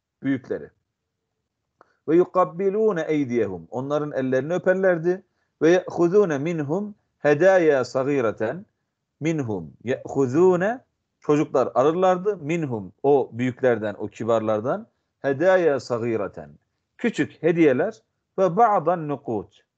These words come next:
Yani bir miktarda para. Bir miktar paraya biz ne diyoruz aslında? Harçlık diyoruz değil mi? Bir miktar para diye çevirmeyelim de. Direkt harçlık diye çevirsek nasıl olur arkadaşlar?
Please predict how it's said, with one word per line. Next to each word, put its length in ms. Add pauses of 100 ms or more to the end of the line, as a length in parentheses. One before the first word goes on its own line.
Yani 240 (240)
bir 140
miktarda 500
para. 360 (460)
Bir 120
miktar 400
paraya 300
biz 100
ne 120
diyoruz 220
aslında? 540 (1600)
Harçlık 440
diyoruz 300
değil 140
mi? 140 (200)
Bir 100
miktar 420
para 360 (420)
diye 140
çevirmeyelim 560
de. 140 (280)
Direkt 240
harçlık 400
diye 120
çevirsek 380
nasıl 260
olur 120
arkadaşlar? 500